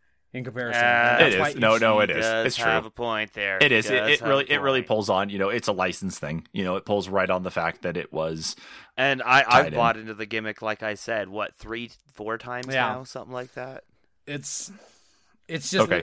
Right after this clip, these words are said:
Speaker 1: it, this is where it belongs. It should be lower because it's, it's so much more like a Wipeout, a Hydro Thunder,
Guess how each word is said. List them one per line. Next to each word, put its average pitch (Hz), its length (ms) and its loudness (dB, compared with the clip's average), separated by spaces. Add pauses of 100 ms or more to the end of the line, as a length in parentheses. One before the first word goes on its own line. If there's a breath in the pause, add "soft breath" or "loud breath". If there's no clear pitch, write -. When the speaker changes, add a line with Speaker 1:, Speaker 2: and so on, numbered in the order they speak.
Speaker 1:
it, 139 140 -10
this 180 180 0
is 185 80 -6
where 190 180 2
it 170 80 -2
belongs. 147 420 -2
It 143 100 -8
should 156 180 -6
be 165 120 -4
lower 147 280 0
because 135 320 -6
it's, 135 260 -8
it's 151 200 -10
so 147 280 -4
much 151 340 -6
more 143 200 -4
like 135 200 -6
a 123 80 -8
Wipeout, 131 500 -4 (460 soft breath)
a 127 80 -6
Hydro 135 320 -2
Thunder, 120 480 -8